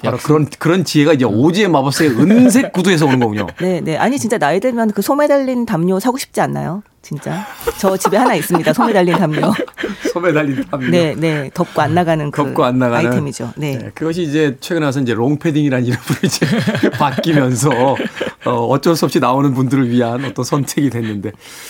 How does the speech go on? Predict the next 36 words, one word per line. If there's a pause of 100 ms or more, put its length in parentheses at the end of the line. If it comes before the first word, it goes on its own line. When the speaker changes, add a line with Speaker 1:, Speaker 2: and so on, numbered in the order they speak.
(300)
Speaker 1:
그렇군요.
바로
그런
어떤
또
하나의
그
소품들을
통해서
우리에게
어떤
교훈을
주고
있는데. (460)
자,
그래도
이
오즈의
마법사라면
역시나
그
캐릭터들이
가장
중요할
것
같아요. (100)
Speaker 2:
네. (260)
Speaker 1:
그
캐릭터들
중에서도
이제
메인
캐릭터라고
할
수
있는